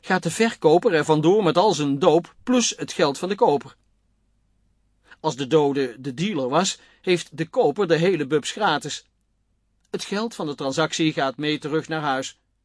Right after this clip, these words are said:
In beide gevallen heeft er iemand een vette winst in ruil voor een paar kogels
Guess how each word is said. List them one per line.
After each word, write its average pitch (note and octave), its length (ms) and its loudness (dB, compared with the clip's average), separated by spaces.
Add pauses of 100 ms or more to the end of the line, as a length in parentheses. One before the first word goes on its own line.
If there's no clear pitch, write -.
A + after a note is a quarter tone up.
(880)
In E3 180 -4
beide G#3+ 280 -8
gevallen D#3 480 -10 (200)
heeft E3+ 240 -10
er D3 160 -10
iemand G3+ 360 -8
een C3+ 240 -12
vette G#3+ 400 -12
winst D#3+ 420 -8 (220)
in D3+ 160 -8
ruil D#3+ 300 2
voor D#3 180 -10
een C3 120 -12
paar C#3+ 260 -8
kogels F3+ 540 -8